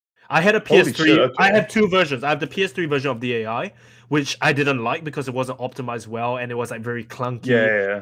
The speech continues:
Speaker 1: and, and I just didn't like it.
Speaker 2: Usual
Speaker 1: And,
Speaker 2: shit, yeah,
Speaker 1: and
Speaker 2: yeah.
Speaker 1: so then I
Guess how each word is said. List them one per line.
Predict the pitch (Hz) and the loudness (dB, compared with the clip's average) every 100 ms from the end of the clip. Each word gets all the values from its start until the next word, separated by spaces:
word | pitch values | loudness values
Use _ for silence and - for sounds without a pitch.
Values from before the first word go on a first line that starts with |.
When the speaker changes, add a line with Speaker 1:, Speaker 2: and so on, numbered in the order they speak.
| 101 | -6
Speaker 1:
and, | 123 123 | -8 -6
and | 131 127 139 | -8 -6 -4
I | |
just | 135 131 - | -4 -6 -4
didn't | 147 127 110 | 0 0 -2
like | 123 127 | -4 -4
it. | 127 151 | -6 -2
Speaker 2:
Usual | 147 127 117 | -2 0 0
Speaker 1:
And, | 107 | 0
Speaker 2:
shit, | 139 107 - | 0 -4 -4
yeah, | 110 107 | -2 0
Speaker 1:
and | 107 | 2
Speaker 2:
yeah. | |
Speaker 1:
so | 147 | 2
then | 135 | 2
I | 131 | 2